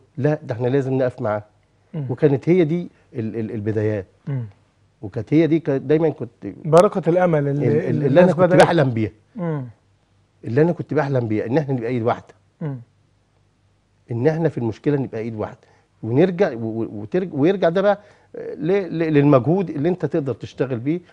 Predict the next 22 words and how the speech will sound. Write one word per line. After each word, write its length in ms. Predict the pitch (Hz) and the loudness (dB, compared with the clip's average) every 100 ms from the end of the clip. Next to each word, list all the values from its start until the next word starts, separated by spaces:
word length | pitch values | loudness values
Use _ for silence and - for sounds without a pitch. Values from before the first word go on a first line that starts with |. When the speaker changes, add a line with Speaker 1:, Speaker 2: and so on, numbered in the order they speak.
| _ - | _ -8
Speaker 1:
وحجم 420 | 113 117 190 175 | -4 2 2 4
المجهود 400 | 143 135 120 160 | 2 2 0 -2
اللي 140 | 135 | 0
أنت 140 | 135 135 | -2 -2
تقدر 280 | 123 123 107 | -6 -2 -4
تعمله، 400 | - 104 98 95 _ _ - | -4 -6 -6 -8 _ _ -4
بحيث 180 | 247 | -2
إن 80 | 285 | 0
أنت 160 | 254 254 | 2 2
ما 80 | 214 | 2
تتدخرش 600 | 202 196 - 233 - 185 | 0 0 -4 -8 -8 -4
جهد، 200 | 190 185 _ _ _ _ - | -4 -4 _ _ _ _ -4
لأن 260 | 156 196 | 2 6
أنت 160 | 240 247 | 6 6
مش، 240 | 226 - - - - _ | 2 2 -10 -20 -20 _
أصل 180 | 147 - | -8 -4
مش 80 | 156 | -4
كل 140 | 240 | 0
حاجة 160 | 214 214 | 0 0
الحكومة 300 | 175 156 233 | -2 -4 -6
تعملها 480 | 185 185 143 165 254 | -4 -2 0 0 -2
لك. 120 | 95 | -8